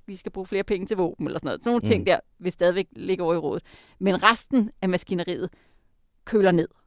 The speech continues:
Speaker 2: Mm.
Speaker 1: Øhm, og så ligger, der ligger valget jo, øh, det, så sent, det ligger den niende juni, at, øh, at det er sådan først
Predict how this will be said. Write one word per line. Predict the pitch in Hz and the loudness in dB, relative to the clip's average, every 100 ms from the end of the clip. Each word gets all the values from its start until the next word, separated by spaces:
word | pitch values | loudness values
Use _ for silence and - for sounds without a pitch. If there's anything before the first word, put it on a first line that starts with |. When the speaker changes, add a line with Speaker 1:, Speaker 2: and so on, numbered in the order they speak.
| _ _ | _ _
Speaker 2:
Mm. | 123 110 92 - 190 | 0 0 -2 0 4
Speaker 1:
Øhm, | 185 175 170 165 160 156 156 170 _ _ _ _ _ - | 6 6 6 4 4 2 0 -2 _ _ _ _ _ -2
og | 185 | 0
så | 233 226 | 4 4
ligger, | 220 220 247 233 - _ _ _ _ _ - | 6 6 4 2 -6 _ _ _ _ _ -4
der | 208 | -2
ligger | 196 214 226 | 0 0 4
valget | 196 175 208 208 | 4 4 2 2
jo, | 185 165 - 226 - | 0 -2 -6 -20 -2
øh, | 180 170 | 0 0
det, | 170 165 160 | -2 -8 -8
så | - 190 | -6 -2
sent, | - 208 190 | 0 0 -2
det | 185 | -4
ligger | 185 | -2
den | 180 185 | 0 0
niende | 185 - 196 | 0 -4 -2
juni, | 185 175 175 - 180 - | -2 -4 -6 -4 -4 -4
at, | 165 _ - | -10 _ -8
øh, | 151 - - _ | -8 -10 -20 _
at | - - _ _ - | -12 -12 _ _ -4
det | 170 | -2
er | |
sådan | - 185 - | 0 -4 2
først | 190 - - - | 0 0 -8 -16